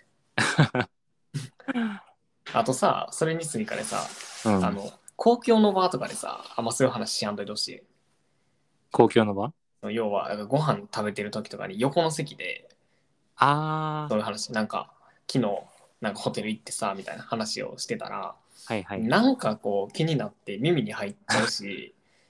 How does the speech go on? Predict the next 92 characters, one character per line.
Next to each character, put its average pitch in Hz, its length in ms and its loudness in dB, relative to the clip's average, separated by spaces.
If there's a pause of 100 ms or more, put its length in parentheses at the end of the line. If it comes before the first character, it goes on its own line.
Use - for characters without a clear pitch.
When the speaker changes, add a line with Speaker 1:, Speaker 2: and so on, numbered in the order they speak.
(160)
Speaker 2:
な 110 120 0
ん - 20 -4
か 277 80 -2
気 196 120 2
ま 202 120 8
ず 139 140 2
い 80 140 -4
ね、 - 260 -14
こ - 120 -6
っ - 40 -10
ち 110 140 -4
が 110 80 4
Speaker 1:
は - 360 -2
Speaker 2:
楽 123 140 2
し - 60 -4
く 107 100 -6
ご 107 80 -2
飯 101 140 -4
食 101 100 -8
べ 104 60 -12
て 104 80 -14
ん 101 60 -8
の 90 80 -10
に、 85 80 -12
な 107 100 -6
ん 104 40 -10
か 104 120 -14
こ 123 120 -2
っ 113 40 -4
ち - 160 -2
の 104 80 -2
話 104 100 -2
題 104 160 -4
止 120 100 -10
ま 104 80 -4
っ - 80 -12
た - 80 -12
り - 80 -12
す - 120 -14
る - 80 -18
し。 - 200 -8 (1600)
Speaker 1:
確 - 320 -6
か - 0 -
に。 - 80 -16 (500)
Speaker 2:
そ - 80 -10
う、 120 80 -2
<laughs> - 200 -2
だ 147 60 2
か 131 100 0
ら、 - 60 -14 (300)
そ 123 120 4
の、 113 100 0
ま 117 120 2
あ、 113 60 -2 (240)
そ - 140 -6
の 113 60 -2
何？ 107 240 -4 (580)
あ 165 40 8
ん 185 40 8
ま 190 60 10
大 185 80 4
き 135 140 -2
い - 20 -2
声 151 140 2
で、 - 220 -6 (120)
あ 139 80 2
ん 147 60 2
ま 143 60 4
り 135 60 4
大 135 80 2
き - 80 -8
い 123 60 -6
声 101 120 -2
で 107 60 -4
喋 107 180 -4
ら 107 120 -4
ん 107 60 -8
と 107 100 -12
か、 - 440 -6 (160)
も 143 80 6
う - 20 6
ち 151 80 0
ょ - 20 -4
っ - 20 -4
と 110 80 -2
人 127 200 -2
少 - 220 0
な 101 120 -2
い - 60 -6
と - 80 -12
こ - 80 -8
で - 240 -14